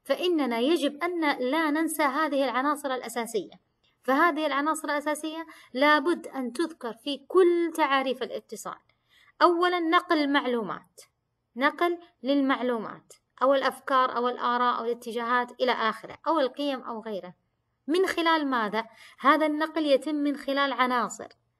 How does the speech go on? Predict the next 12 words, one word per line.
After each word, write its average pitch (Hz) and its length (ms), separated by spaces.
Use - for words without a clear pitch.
هذه 339 420
العناصر 294 460
سنعرفها 277 680
بعد 247 260
قليل 262 400
بالتفصيل، 294 720
هي 285 360
مرسل 277 500
ومستقبل، 262 800
رسالة 269 480
وتغذية 240 560
راجعة. 214 520